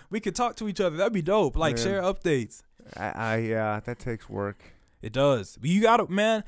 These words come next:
Speaker 2: <laughs>
Speaker 1: one thing that I've recently learned is if you want good shit to happen to you, you have to put the work in.
Speaker 2: Oh, I do. That's
Speaker 1: Like
Speaker 2: why I'm like, I can't do more work. That's
Speaker 1: Yeah,
Speaker 2: more shit
Speaker 1: fair
Speaker 2: to do.
Speaker 1: enough.
Speaker 2: I
Speaker 1: Work
Speaker 2: don't know.
Speaker 1: sucks.
Speaker 2: Yeah.
Speaker 1: But, like, you know, you gotta work to build something.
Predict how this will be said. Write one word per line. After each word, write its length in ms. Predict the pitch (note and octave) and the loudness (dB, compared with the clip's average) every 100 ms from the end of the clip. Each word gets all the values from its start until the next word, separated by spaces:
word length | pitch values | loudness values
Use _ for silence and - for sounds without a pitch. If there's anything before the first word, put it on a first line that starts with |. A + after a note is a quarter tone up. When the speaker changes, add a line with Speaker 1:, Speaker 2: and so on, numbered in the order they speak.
| - | -8
Speaker 2:
<laughs> 260 | B2+ C3+ C#3+ | -4 0 6
Speaker 1:
one 180 | B3+ | 6
thing 200 | C4+ C4 A3+ | 6 2 4
that 80 | |
I've 160 | G#3+ E3+ | 4 6
recently 400 | F3+ - F3 F3 | 2 0 -2 0
learned 400 | D3+ F3 F3+ E3 | 2 2 0 -2
is 340 | D#3 D3+ A2+ - | -2 -2 -2 -6
if 160 | E3 - | -6 2
you 120 | B3+ | 2
want 260 | G3 A3 F3+ | 4 0 2
good 180 | G3+ | 0
shit 220 | - G#3 G3+ | 2 0 0
to 80 | F3+ | -4
happen 300 | F#3+ F#3 F#3 | -4 -4 -6
to 120 | G3 | -4
you, 60 | G3 | -4
you 220 | F#3 A3 | -2 -4
have 260 | F#3 F3+ - | -2 -4 -4
to 80 | C#3+ | -4
put 220 | C#3 B2 | -4 -4
the 80 | B2 | -4
work 300 | B2+ A#2 A#2 | -4 -6 -10
in. 120 | F2+ | -4
Speaker 2:
Oh, 80 | A2+ | -2
I 100 | A2+ | 0
do. 340 | C3 C3+ A2 F#2 - | -2 -4 -6 -8 -12
That's 180 | G#2+ | -4
Speaker 1:
Like 140 | D3 A2 | 0 0
Speaker 2:
why 40 | |
I'm 100 | G#2+ | -2
like, 200 | A2 G2+ | -6 -8
I 100 | G2+ | -12
can't 240 | - A2+ - | -10 -14 -12
do 140 | G#2 | -16
more 220 | F#2+ G#2+ | -12 -12
work. 320 | G2+ G#2+ A2+ | -12 -12 -12
That's 120 | - C#3+ | -4 4
Speaker 1:
Yeah, 200 | F3 E3+ | 4 4
Speaker 2:
more 80 | D#3 | 2
shit 60 | |
Speaker 1:
fair 140 | F#3 F#3 | 0 0
Speaker 2:
to 100 | C#3+ | 2
do. 40 | |
Speaker 1:
enough. 360 | D#3 C3+ G#2 - - - - _ - | 2 2 -2 -4 -8 -10 -20 _ 0
Speaker 2:
I 20 | |
Speaker 1:
Work 180 | G3+ C3 | 0 0
Speaker 2:
don't 160 | B2 | -4
know. 120 | D3+ F3+ | -2 -2
Speaker 1:
sucks. 140 | A2 | -2
Speaker 2:
Yeah. 240 | G#2+ G2+ F#2 _ _ _ _ _ _ | -4 -6 -8 _ _ _ _ _ _
Speaker 1:
But, 100 | E3+ | 2
like, 200 | F3 D3 | 2 2
you 120 | G3+ | 2
know, 120 | A3+ G3+ | 4 2
you 140 | G3+ | 0
gotta 180 | A3 C3+ | 0 0
work 300 | C3+ E3 - | 2 0 0
to 80 | C3+ | -4
build 360 | A#2 D#3+ D3 | 0 0 0
something. 460 | - B2 - A2 | -4 -8 -8 -14